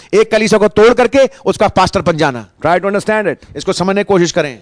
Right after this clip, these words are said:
Speaker 2: This is very important to understand।
Speaker 1: ये बहुत ही जरूरी है समझना।
Speaker 2: So now may God give us grace
Speaker 1: अब काश पवि-, खुदावंद हमें अनुग्रह प्रदान करें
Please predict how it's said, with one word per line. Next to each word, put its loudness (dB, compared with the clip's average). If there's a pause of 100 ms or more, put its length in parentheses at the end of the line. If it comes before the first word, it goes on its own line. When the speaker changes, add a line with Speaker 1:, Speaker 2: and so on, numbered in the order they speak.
Speaker 2:
This 0
is 0
very 0
important 0
to -2
understand। -2 (380)
Speaker 1:
ये -2
बहुत 0
ही 0
जरूरी 0
है 2
समझना। -4 (480)
Speaker 2:
So -2
now 0
may -2
God 2
give -2
us -8
grace -2 (360)
Speaker 1:
अब -4
काश 0
पवि-, -2 (200)
खुदावंद 0
हमें 0
अनुग्रह 2
प्रदान 0
करें -2